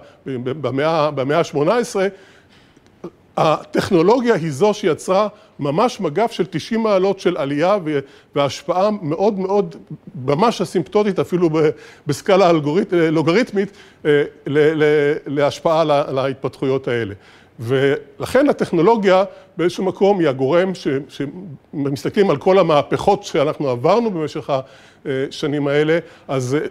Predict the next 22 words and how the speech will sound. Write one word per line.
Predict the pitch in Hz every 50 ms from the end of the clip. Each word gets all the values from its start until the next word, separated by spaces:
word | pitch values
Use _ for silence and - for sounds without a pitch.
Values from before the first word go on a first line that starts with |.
| - - -
היא | 160 208 208
כנראה | - 220 196 180 170 190
הגורם | 175 160 147 143 139 165 175 165
המשמעותי | 151 156 131 - - 147 127 127 123 - 185
ביותר, | 180 170 156 127 - - 170 170 160 165 - - - - - -
אה, | 139 135 131
המשפיעה | 135 143 127 110 - - 156 143 143 156
על | 151 143
ה-, | 139 127 -
על | - 135 127
הציבור | 123 113 113 - - 135 127 135 131 139
העולמי, | 135 127 127 113 127 156 160
על | 165 143 127
ה-, | 120 117 143
על | 151 - 120
מיליארדים | 127 127 127 143 143 156 160 170 180 175
של | - - 156
האוכלוסייה, | 147 143 - - 151 127 - 170 156 143 160 - - - - -
<clears throat> | _ _ -
האוכלוסייה | - - 160 147 143 143 139 131 127 - - 151
העולמית. | 139 139 139 135 127 113 104 104 - _ _ _ _ - - - _ -
ה-, | - 117 131 120